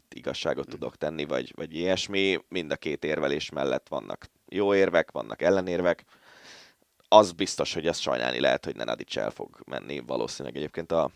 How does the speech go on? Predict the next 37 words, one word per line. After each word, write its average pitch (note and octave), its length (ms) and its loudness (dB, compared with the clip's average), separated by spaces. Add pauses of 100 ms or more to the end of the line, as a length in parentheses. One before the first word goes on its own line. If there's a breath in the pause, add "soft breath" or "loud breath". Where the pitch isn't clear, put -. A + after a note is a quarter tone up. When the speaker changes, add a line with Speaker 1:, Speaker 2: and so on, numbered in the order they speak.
Speaker 1:
Dinamo D#2 320 -6
Bukarestbe. E2 640 -2 (220)
Speaker 2:
Mhm. G#2+ 100 -20 (600)
És - 100 -16
akkor A#2 160 -6
még C3+ 200 -2
egy A#2+ 120 -4
kézilabda E3 480 -6
hír, D#3+ 360 0
itt A#2+ 140 -12
zárásként, B2+ 800 -2 (920)
hogy, G#2+ 300 -6
ö, G#2 260 -2 (100)
I C#3+ 120 -10
és G#2 160 -8
Ferenc G#2 280 -4
lett G#2 180 -6
a G#2 40 -8
szövetség G#2 500 -8
elnöke G#2 560 -10
Kocsis - 320 -14
Máté G#2 300 -8
után, B2+ 320 -4
ezt G2+ 160 -12
maga G#2 180 -4
a G2+ 60 -2
jelenlegi, G2+ 520 -6 (360 soft breath)
ám G#2 100 -12
a - 20 -6
hírek G#2 260 -4
szerint G#2+ 260 -8
egyben G#2+ 240 -6
leköszönő G#2+ 580 -4
elnök G#2 340 -8
mondta G#2 320 -10
a G2 40 -6
napokban. B2 580 0